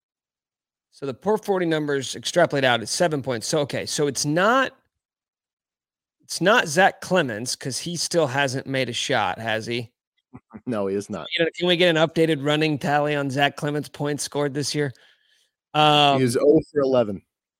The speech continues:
Speaker 2: Zero points.
Speaker 1: Zuby's rebounding numbers would be higher. Zuby's rebounding numbers per forty would probably be, like, fifty.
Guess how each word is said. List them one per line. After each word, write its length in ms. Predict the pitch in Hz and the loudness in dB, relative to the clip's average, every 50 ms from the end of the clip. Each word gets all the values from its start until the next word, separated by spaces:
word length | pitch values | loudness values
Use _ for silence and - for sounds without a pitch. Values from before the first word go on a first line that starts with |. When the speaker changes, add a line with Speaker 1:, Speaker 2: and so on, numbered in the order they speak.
| _ _ _ _ 92 | _ _ _ _ -4
Speaker 2:
Zero 200 | 98 120 127 110 | 0 0 0 0
points. 440 | - 104 90 85 - - - _ _ _ _ _ _ _ _ _ _ _ _ 143 | 0 -4 -6 -6 -12 -20 -20 _ _ _ _ _ _ _ _ _ _ _ _ -8
Speaker 1:
Zuby's 800 | 131 127 127 127 156 247 294 320 302 277 247 233 220 180 139 139 | -6 -4 0 2 4 4 4 2 2 0 0 0 0 -2 -4 -4
rebounding 720 | 127 139 190 247 262 190 151 131 127 120 113 117 110 113 | -4 -4 -2 -2 0 0 0 0 0 -2 -6 -8 -8 -8
numbers 500 | 113 110 110 110 95 120 110 107 - - | -8 -8 -8 -8 -6 -6 -6 -8 -8 -8
would 160 | 131 123 104 | -8 -8 -6
be 140 | - 123 120 | -6 -6 -6
higher. 640 | 117 - - 113 101 92 95 101 101 110 127 131 - _ _ _ _ _ _ _ _ _ _ _ _ _ _ _ _ _ _ _ _ _ _ _ _ _ _ _ _ _ _ _ _ _ | -6 -6 -4 -2 -2 -2 -2 -2 -2 -4 -6 -8 -12 _ _ _ _ _ _ _ _ _ _ _ _ _ _ _ _ _ _ _ _ _ _ _ _ _ _ _ _ _ _ _ _ _
Zuby's 260 | 143 185 226 185 143 139 | 0 0 2 2 2 2
rebounding 360 | 175 196 156 151 131 127 123 | 2 2 2 0 0 0 -2
numbers 260 | 123 123 120 120 113 | -4 -4 -4 -6 -6
per 160 | - - 143 | -6 -6 -6
forty 240 | 117 - 147 151 139 | -2 0 0 0 0
would 160 | 117 117 131 | -2 -4 -2
probably 180 | - 135 123 123 | 0 0 0 2
be, 120 | 123 131 | 0 -2
like, 160 | 120 101 - | -2 -2 -4
fifty. 600 | - - - _ - 156 - - - 87 80 _ | -8 -16 -10 _ -4 -4 -4 -6 -12 -18 -20 _